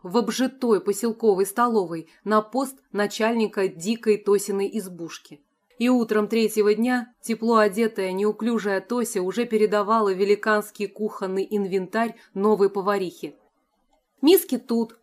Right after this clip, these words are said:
ложки, вилки здесь. Ножи не полагается. Чего-чего, а дров хватает. Воду из дальней полыньи берите, вкуснее,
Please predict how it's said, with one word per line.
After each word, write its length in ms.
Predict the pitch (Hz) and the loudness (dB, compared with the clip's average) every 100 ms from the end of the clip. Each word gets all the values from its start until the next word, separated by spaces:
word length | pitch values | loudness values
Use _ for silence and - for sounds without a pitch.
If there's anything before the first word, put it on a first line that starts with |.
| _ | _
ложки, 460 | 190 233 359 - - | -2 4 4 4 -2
вилки 420 | 220 311 - 226 | 2 2 2 -2
здесь. 420 | 190 170 196 190 - _ _ _ _ _ - | -4 0 0 -2 -12 _ _ _ _ _ -2
Ножи 320 | 226 220 339 | 0 4 4
не 100 | 262 | 4
полагается. 840 | 202 202 190 208 208 208 - 185 _ _ _ | 4 2 4 2 0 -2 -8 -8 _ _ _
Чего-чего, 680 | - 285 330 330 254 294 294 | -2 2 4 2 0 4 6
а 280 | 220 214 | 8 6
дров 300 | 180 240 320 | 4 2 2
хватает. 560 | - 202 180 208 208 196 _ _ _ _ _ | 2 -2 0 0 0 -2 _ _ _ _ _
Воду 460 | 220 392 349 196 - | 2 4 6 2 -2
из 140 | 240 | -6
дальней 380 | 226 311 359 269 | 2 4 6 4
полыньи 520 | 247 240 233 233 226 | 4 2 4 4 4
берите, 440 | 277 269 262 247 254 | 2 2 2 0 -4
вкуснее, 640 | - 294 247 233 214 208 | -2 0 2 2 2 0